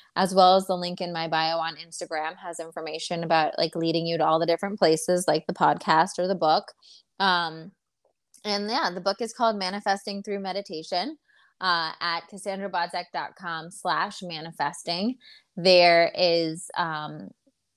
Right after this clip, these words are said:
access to the book bonuses if you decide to order it. I'm gonna give away the extended version of part one before all the edits of everything that I wrote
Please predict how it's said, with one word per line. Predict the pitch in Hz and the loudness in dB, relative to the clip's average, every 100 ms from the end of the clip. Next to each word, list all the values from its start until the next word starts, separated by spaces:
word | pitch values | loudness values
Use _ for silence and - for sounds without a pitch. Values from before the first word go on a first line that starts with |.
| _ _ - | _ _ 2
access | 180 180 - 160 190 - | 2 2 0 0 0 -6
to | - 208 | -6 -4
the | 180 | -4
book | 180 180 185 | -4 -4 -2
bonuses | 175 160 180 - 208 190 | -4 -4 -6 -2 -2 -2
if | - | -6
you | 170 | -6
decide | 175 - 160 160 165 | -6 -2 2 2 0
to | - 180 - | -4 -6 -2
order | 175 160 160 | -2 0 2
it. | 175 233 - - - - _ | 2 2 -2 -16 -20 -20 _
I'm | 170 175 | -6 -4
gonna | 175 170 165 160 165 180 | -4 -6 -6 -6 -8 -4
give | 180 | 0
away | 180 170 165 165 160 | 0 2 2 0 -2
the | 165 170 | -4 -4
extended | 156 - - 175 170 175 180 165 | -4 -10 -4 -2 -2 0 0 0
version | 160 165 170 | -4 -4 -6
of | 165 165 | -12 -14
part | - - 170 - | -10 -2 -2 -2
one | 180 156 165 196 | -4 -2 0 -2
before | 170 - 170 | -2 4 4
all | 151 160 165 | 6 2 0
the | 165 | -2
edits | - 151 165 - - | 0 2 2 -2 -4
of | 170 165 - | -6 -6 0
everything | 175 170 180 175 180 | 0 2 -2 -2 -4
that | 170 | 0
I | 170 | 0
wrote | 160 160 170 | 2 2 2